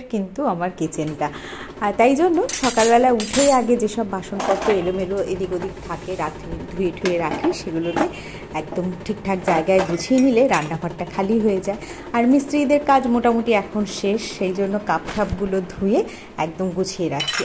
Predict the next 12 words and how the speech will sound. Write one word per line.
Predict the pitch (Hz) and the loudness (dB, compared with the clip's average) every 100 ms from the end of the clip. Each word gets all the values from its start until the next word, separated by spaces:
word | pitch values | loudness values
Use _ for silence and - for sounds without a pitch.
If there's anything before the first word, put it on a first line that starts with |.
| - | 2
আবার | 277 359 370 | 4 6 4
যখন | 339 320 302 | 2 0 0
কা-, | 294 262 | 0 4
দরকার | 247 240 247 | 4 4 2
পড়বে | 247 240 233 | 2 2 2
তখন | 247 220 - 202 | 0 -2 -4 -4
নামাবো। | 185 175 170 214 - - - - | -2 -2 -4 -8 -14 -20 -14 -4
আর | 156 151 | -4 -2
finally | 196 156 175 202 233 202 | -2 0 2 2 4 2
আজকে | 185 - | 0 -4
দিদি | 175 180 180 160 156 | -2 -2 -2 -2 -4
এসছে | 160 - | -6 -12